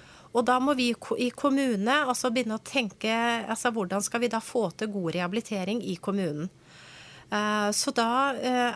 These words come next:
er det mange kommuner som har utviklet da og har re-, hverdagsrehabilitering,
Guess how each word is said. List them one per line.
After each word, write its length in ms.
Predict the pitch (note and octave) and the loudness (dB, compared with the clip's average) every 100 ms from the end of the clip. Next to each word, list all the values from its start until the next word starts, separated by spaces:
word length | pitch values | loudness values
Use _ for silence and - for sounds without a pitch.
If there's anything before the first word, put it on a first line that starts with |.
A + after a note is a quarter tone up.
| A#3 | -2
er 40 | |
det 80 | B3 | 0
mange 260 | B3+ G3+ G3 | 0 0 -4
kommuner 500 | - A#3+ G#3 F3+ B3 | 0 0 2 0 -2
som 160 | - A#3 | -2 -4
har 80 | |
utviklet 600 | - F#3+ E3+ F#3+ - G#3+ | -2 -6 -4 -8 -8 -6
da 340 | G#3 F#3+ G#3+ G#3+ | -4 -2 -4 -4
og 160 | A3 G#3+ | -6 -2
har 240 | F3+ F#3+ | -2 -2
re-, 300 | - G#3+ G#3+ A3 G#3+ A#3 F3+ D#3 - - - | -4 -8 -6 -6 -4 -4 -4 -6 -6 -10 -8
hverdagsrehabilitering, 760 | F#3+ G3 F3 F#3+ F#3+ G3 G3 | -4 0 0 -2 -2 -2 0